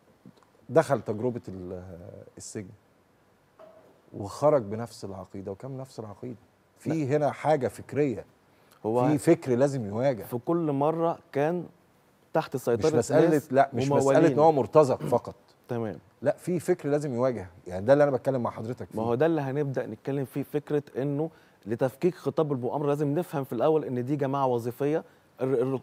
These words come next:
Speaker 2: القادة الرئيسيين، بعد كده بنتكلم على مضحوك عليهم عقائديًا، ولكن في الأساس كبداية هي جماعة وظيفية قولا واحدا،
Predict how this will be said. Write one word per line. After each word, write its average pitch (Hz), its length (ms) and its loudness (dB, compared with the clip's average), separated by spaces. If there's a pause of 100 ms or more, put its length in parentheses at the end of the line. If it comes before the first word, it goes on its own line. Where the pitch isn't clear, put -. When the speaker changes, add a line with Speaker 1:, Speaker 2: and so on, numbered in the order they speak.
Speaker 2:
القادة 160 360 2
الرئيسيين، 110 680 -2
بعد 180 260 6
كده 185 180 -2
بنتكلم 170 480 0
على 135 160 -2
مضحوك 139 460 -4
عليهم 156 380 -2 (220)
عقائديًا، 120 800 0 (340)
ولكن 131 320 0
في 165 120 4
الأساس 190 400 0
كبداية 175 540 2
هي 151 220 2
جماعة 139 300 2
وظيفية 120 560 0 (380)
قولا 143 360 4
واحدا، 104 480 -4